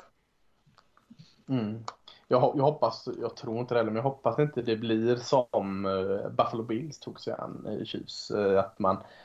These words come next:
man, man går ut innan och säger att nu ska vi ge allt och också köra lite den här, eh, flärdiga offensiven som de har gjort hela året, och så går man in och spelar lite försiktigt och, och försöker, eh, vila på en led-, knapp ledning och sånt.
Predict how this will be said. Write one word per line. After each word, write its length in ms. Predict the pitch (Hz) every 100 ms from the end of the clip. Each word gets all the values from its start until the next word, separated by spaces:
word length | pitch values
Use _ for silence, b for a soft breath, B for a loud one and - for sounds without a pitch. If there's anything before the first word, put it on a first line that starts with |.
| B -
man, 260 | 113 -
man 280 | 104 107 113
går 140 | 127
ut 220 | 117 107 139
innan 340 | 131 113 107
och 80 | 123
säger 260 | 131 104
att 140 | 101 104
nu 140 | 107
ska 280 | 104 - 101
vi 480 | 101 101 101 98 107
ge 240 | 110 104 104
allt 420 | 98 104 104 -
och 60 |
också 300 | 107 - -
köra 260 | 120 131 110
lite 280 | 107 104 104
den 100 | 107
här, 180 | 101 98 B B -
eh, 260 | 104 101
flärdiga 600 | 98 127 123 113 95 107 104
offensiven 600 | - 113 - 110 98 107
som 100 | 113
de 100 | 110
har 60 |
gjort 160 | 110 -
hela 240 | 147 123
året, 300 | 113 95 98
och 80 | -
så 180 | - - - -
går 240 | - 135
man 320 | 123 120 120 113
in 120 | 107
och 60 | -
spelar 300 | 117 104 104
lite 180 | 110
försiktigt 800 | 107 110 - 123 - - 127 123
och, 200 | 123 110 101
och 60 |
försöker, 520 | - 120 113 - 113
eh, 1040 | 113 110 110 104 104 104 107 104 101 98 90 87 - 110 117
vila 340 | 123 113 110
på 140 | - 117
en 160 | 113
led-, 360 | 117 120 107 -
knapp 300 | - 120 -
ledning 500 | 117 120 110 107 113
och 80 | 131
sånt. 220 | 117 110